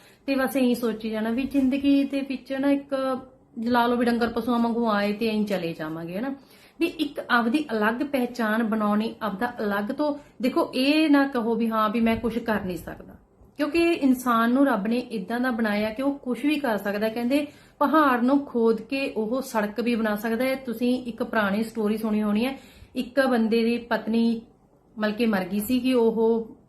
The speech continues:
ਮੈਂ ਹੁਣ ਨਾਮ ਭੁੱਲ ਗਈ ਕਿਸ ਜਗ੍ਹਾ ਦਾ, ਮਤਲਬ ਕਿ ਉਹ ਪਹਾੜੀ ਏਰੀਆ ਹੈਗਾ, ਕਿਉਂਕਿ ਉਹਦੇ ਘਰ ਵਾਲੀ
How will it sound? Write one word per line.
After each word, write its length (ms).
ਮੈਂ 160
ਹੁਣ 140
ਨਾਮ 280
ਭੁੱਲ 200
ਗਈ 120
ਕਿਸ 260
ਜਗ੍ਹਾ 220
ਦਾ, 120
ਮਤਲਬ 180
ਕਿ 80
ਉਹ 120
ਪਹਾੜੀ 600
ਏਰੀਆ 340
ਹੈਗਾ, 200
ਕਿਉਂਕਿ 240
ਉਹਦੇ 200
ਘਰ 220
ਵਾਲੀ 200